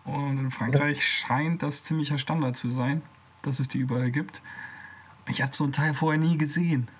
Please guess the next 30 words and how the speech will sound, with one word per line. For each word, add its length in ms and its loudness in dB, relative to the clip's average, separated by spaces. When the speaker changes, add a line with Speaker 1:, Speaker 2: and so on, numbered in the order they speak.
Speaker 1:
Und 160 0
das 140 0
war 100 4
einfach 260 0
da 140 0
so 120 0
im 120 2
Bad 260 0
und 80 2
ich 100 -2
dachte, 260 -4
okay, 360 0
pff, 760 -6
irgendein 260 2
komisches 460 0
Waschbecken. 340 -2
Ich 80 -4
fand 140 -2
das 100 2
völlig 640 0
<laughs> 0 -
abwegig, 580 4
dass 220 2
man 160 4
sich 220 0
den, 200 -2
dass 180 -8
man 120 2
sich 160 -2
den 200 0